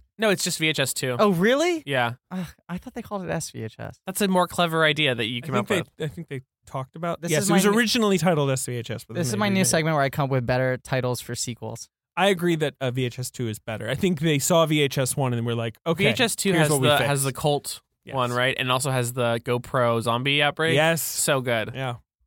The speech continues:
Speaker 3: Those are pretty fun movies, guys.
Speaker 2: Uh, The Visit, uh,
Speaker 3: Indep-
Speaker 2: directed by M. Night Shyamalan.
Speaker 3: Independent horror these days, you know?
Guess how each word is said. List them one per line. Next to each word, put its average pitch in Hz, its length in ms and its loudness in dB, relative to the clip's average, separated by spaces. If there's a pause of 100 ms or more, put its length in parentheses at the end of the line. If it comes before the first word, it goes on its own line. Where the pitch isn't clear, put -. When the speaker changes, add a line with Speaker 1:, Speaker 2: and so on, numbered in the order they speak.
(760)
Speaker 3:
Those 220 180 -2
are 294 100 -2 (100)
pretty 294 160 -2
fun 277 180 -2
movies, 214 260 0
guys. 143 400 -2 (600)
Speaker 2:
Uh, 151 220 0
The 151 140 -4
Visit, 160 440 2
uh, 151 100 4
Speaker 3:
Indep- 151 140 6
Speaker 2:
directed 277 340 6
by 226 200 6
M. 208 140 4
Night 208 160 4
Shyamalan. 165 560 4
Speaker 3:
Independent 466 320 2
horror 302 340 4
these 143 240 -2
days, 127 300 -2
you 160 100 0
know? 339 300 2